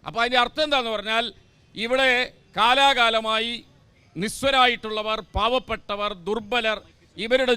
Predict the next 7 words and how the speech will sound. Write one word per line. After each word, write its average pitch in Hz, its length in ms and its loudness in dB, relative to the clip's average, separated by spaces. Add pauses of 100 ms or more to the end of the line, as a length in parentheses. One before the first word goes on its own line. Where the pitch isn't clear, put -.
(140)
ജീവിതത്തിലേക്കാണ് 220 960 8 (1040)
ഈ 196 120 0 (160)
കാശ് 214 380 4
കൊണ്ട് 220 180 0
ഗുണം 226 220 -2
കിട്ടുക. 220 280 0 (460)
അവരെ 269 340 2